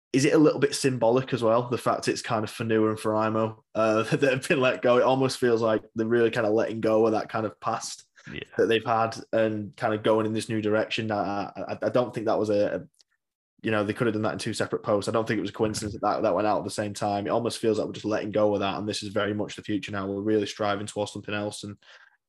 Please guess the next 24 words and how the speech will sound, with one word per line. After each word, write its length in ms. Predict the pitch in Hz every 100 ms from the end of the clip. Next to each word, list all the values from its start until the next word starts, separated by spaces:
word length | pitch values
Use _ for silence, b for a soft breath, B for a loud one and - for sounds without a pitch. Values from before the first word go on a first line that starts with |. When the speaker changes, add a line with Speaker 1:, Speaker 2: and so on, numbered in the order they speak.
| _
Speaker 1:
the 60 | 113
fact 360 | 120 107 - -
that, 200 | 101 - _ _ _ _ _ _ _ -
I 40 |
mean, 120 | 98
the 120 | 101
Matt 280 | 101 113 107
Shaw 200 | - 107
is 80 | 98
good 260 | 107 110 104
and 160 | 101
he's, 80 | 98
he's 180 | 104 101
got 160 | 113
his 80 | 92
sources, 380 | - 107 101 98
but 180 | 92 98
perhaps 360 | - 117 - 113
we 100 | 107
let 160 | 95
Matt 160 | 107 -
Shaw 200 | 110 104
know 260 | 104 104
that, 140 | 98